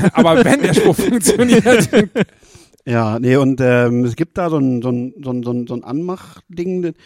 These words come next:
Speaker 2: den finde ich charmant und den würde ich dann auch gerne ausprobieren wollen.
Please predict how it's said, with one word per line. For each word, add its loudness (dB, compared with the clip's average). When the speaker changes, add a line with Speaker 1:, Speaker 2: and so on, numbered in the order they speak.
Speaker 2:
den -8
finde -4
ich -14
charmant -4
und -8
den -4
würde -2
ich -8
dann -6
auch -12
gerne -6
ausprobieren -8
wollen. -4